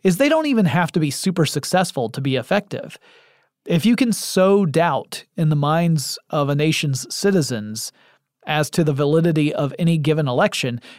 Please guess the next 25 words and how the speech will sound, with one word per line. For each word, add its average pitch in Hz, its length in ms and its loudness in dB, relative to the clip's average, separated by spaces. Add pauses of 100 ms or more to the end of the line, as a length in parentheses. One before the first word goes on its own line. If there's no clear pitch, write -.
you 202 160 4
have 233 120 0 (100)
undermined 175 580 2
the 147 60 0
very 143 240 0
foundation 135 540 -2
of 123 120 -4
that 123 180 -4
nation's 117 400 -8
government. 170 640 0 (260)
A 147 100 -4
government 175 340 4
that 143 140 0
doesn't 156 240 2
have 143 180 0
the 139 80 -2
confidence 147 520 -2
of 131 80 -2
its 131 120 -4
population 147 720 0 (400)
is 196 140 4
on 156 160 2
shaky 139 340 0
ground 135 560 0 (220)
and 123 380 -4